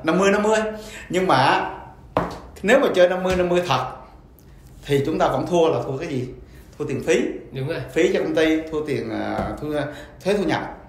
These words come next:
Speaker 1: Ừ. Nhưng mà khổ con gái, đón thì năm mươi năm mươi, nhưng mà đến chừng thắng thua đó. Thắng là thắng như đây thôi, thua là thua thế này này.
Speaker 2: Đó là cái tâm lý rất bình thường.
Speaker 1: Tâm lý bình thường. Bởi vì rằng là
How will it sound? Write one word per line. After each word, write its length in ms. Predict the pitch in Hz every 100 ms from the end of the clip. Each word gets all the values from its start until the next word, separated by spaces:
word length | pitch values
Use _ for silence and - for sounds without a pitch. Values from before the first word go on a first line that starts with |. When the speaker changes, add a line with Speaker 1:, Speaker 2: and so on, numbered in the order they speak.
| - -
Speaker 1:
Ừ. 60 | - - - - -
Nhưng 100 | 151
mà 60 | 135 -
khổ 160 | 113
con 80 | 156
gái, 340 | 151 147 190 190
đón 280 | 151 165 170
thì 60 | 131
năm 200 | 123 139
mươi 140 | 139
năm 160 | 139 131
mươi, 140 | 131
nhưng 100 | 127
mà 80 | 123
đến 100 | 127 -
chừng 160 | 120 - -
thắng 180 | - 233
thua 240 | 233 175
đó. 60 | 131 - - - -
Thắng 360 | - 254 320 262
là 160 | 113 -
thắng 140 | 175
như 80 | 196
đây 140 | 156 151
thôi, 200 | 156 151 - - - - - -
thua 120 | 139
là 60 | 127
thua 120 | 127 127
thế 60 |
này 140 | 127 110
này. 200 | - - - - - - - - - -
Speaker 2:
Đó 40 | 226 165
là 60 | 165
cái 80 | -
tâm 180 | 160 151
lý 140 | 160
rất 240 | - -
bình 140 | 139 123
thường. 300 | - - -
Speaker 1:
Tâm 140 | 170 220
lý 60 |
bình 160 | 233 190
thường. 300 | 190 190 214 - -
Bởi 100 | 196
vì 120 | 208
rằng 180 | 196 190
là 160 | 170